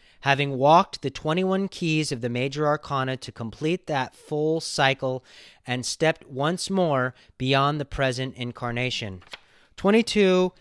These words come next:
is an ancient numerical symbol for a cycle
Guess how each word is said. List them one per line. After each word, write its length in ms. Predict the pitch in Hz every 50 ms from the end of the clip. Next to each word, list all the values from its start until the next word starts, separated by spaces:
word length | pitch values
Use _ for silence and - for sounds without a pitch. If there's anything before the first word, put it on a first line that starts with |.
| _ - - -
is 140 | 135 123
an 120 | 139 143 110
ancient 460 | - 143 151 170 - - 202 190 165
numerical 540 | 165 151 151 151 147 147 147 - - 156 139
symbol 440 | - - - 160 151 131 131 127 127
for 240 | - - 135 127
a 60 | 123 117
cycle 600 | - - 160 151 147 151 - - 110 104 101